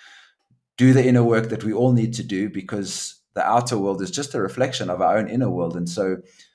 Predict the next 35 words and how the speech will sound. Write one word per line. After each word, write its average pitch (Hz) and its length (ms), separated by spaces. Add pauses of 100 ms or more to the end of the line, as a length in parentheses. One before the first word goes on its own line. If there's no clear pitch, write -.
(440)
our 107 120
inner 127 200
work 120 280
is - 500 (140)
best 123 340
done 104 300
with 104 180
others, 120 400
where 95 120
we 95 100
can 95 200
receive 107 680 (380)
positive 117 400
feedback, 104 720
support, - 640
accountability, 101 840
but 107 180
also 135 280
that - 360 (280)
deep, 131 280
dark 117 300
love 110 240
from 101 180
people 131 260
that 98 200
you 92 80
trust 156 500 (500)
that 117 140
will 127 140
call 151 280
you 120 140
out 127 240
on 107 120
the 107 220
things 113 540